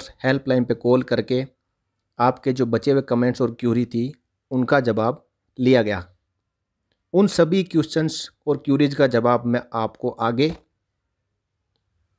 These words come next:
audio के माध्यम से सुनाऊंगा। सबसे पहले मैं आपको बताना चाहता हूं कि इस live discussion में मैंने कौन कौन से question जो है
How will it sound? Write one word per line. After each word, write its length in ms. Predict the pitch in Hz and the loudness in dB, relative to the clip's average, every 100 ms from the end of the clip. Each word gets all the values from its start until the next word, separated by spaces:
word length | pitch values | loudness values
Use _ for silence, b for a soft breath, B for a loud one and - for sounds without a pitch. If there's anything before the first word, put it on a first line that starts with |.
| - | 2
audio 260 | 135 135 139 | 4 4 4
के 140 | 139 | 2
माध्यम 300 | 120 117 117 | 2 2 0
से 140 | 107 113 | -2 -4
सुनाऊंगा। 540 | 113 107 117 123 180 - _ _ _ _ _ _ _ _ _ _ _ _ _ _ _ - | -4 -4 -2 -2 -6 -10 _ _ _ _ _ _ _ _ _ _ _ _ _ _ _ -4
सबसे 320 | 151 151 196 | -2 2 2
पहले 280 | 180 156 160 | 4 4 4
मैं 120 | 160 | 2
आपको 280 | 139 - 143 | -2 -2 -4
बताना 320 | 120 123 131 | -2 0 -2
चाहता 280 | 127 110 113 | -2 -4 -4
हूं 180 | 127 170 _ _ _ _ _ - | -6 -8 _ _ _ _ _ -4
कि 60 | 151 | -4
इस 340 | 165 190 - | -2 -2 0
live 320 | 123 135 160 | 2 4 2
discussion 460 | 147 135 - 143 143 | -2 -4 -6 -4 -2
में 160 | 139 | -2
मैंने 300 | 135 123 135 | 0 0 -2
कौन 300 | 131 - - | -4 -4 -4
कौन 180 | - 139 | -2 -2
से 140 | 127 127 | -2 -4
question 400 | 117 107 123 113 | -6 -4 -4 -2
जो 120 | 110 | 0
है 280 | 135 180 | -2 -4